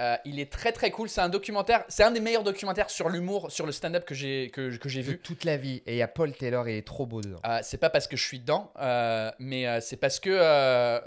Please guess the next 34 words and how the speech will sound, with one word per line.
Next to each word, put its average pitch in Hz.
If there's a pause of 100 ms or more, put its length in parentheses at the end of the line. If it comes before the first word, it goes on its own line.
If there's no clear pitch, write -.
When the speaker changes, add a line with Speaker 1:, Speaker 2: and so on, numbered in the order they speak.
Speaker 2:
Je -
te 101
donne 104
des 104
sous -
après. 92 (240)
Speaker 1:
<laughs> 254 (1160)
Non, 240
c'est -
parce 175
que 233 (140)
en 180
fait, 220
on 170
comprend 196
l'humour, 185 (280)
euh, 143
un 151
peu, 196
euh, 143 (800)
dans 180
le 190
monde 202
entier. 202
Souvent, 196
les 190
documentaires 175
sur 156
le 147
stand-up, 190
c'est -
tous 196
aux 156
États-Unis. 151